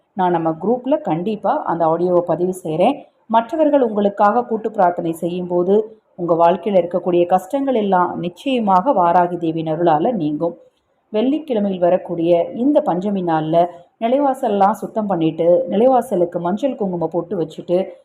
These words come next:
ஒரு சிறிய கண்ணாடி பாத்திரம், அல்ல அப்படின்னா பித்தளை பாத்திரம் எடுத்துக்கோங்க. சில்வர், பிளாஸ்டிக் யூஸ் பண்ணக்கூடாது.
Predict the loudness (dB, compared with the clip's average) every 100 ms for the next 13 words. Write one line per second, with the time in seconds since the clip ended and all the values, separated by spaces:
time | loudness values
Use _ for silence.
0 | _ _ -4 -2 0 0 2 2 2 0
1 | 2 2 4 2 0 0 0 2 2 2
2 | 2 4 2 0 -6 -4 -4 -6 -6 -4
3 | -2 -4 -4 -2 -2 -2 -4 -6 -6 -4
4 | -6 -6 -6 -4 -6 -6 -4 -4 -4 -14
5 | -8 -8 -6 -8 -4 -4 -4 -4 -2 0
6 | 4 4 0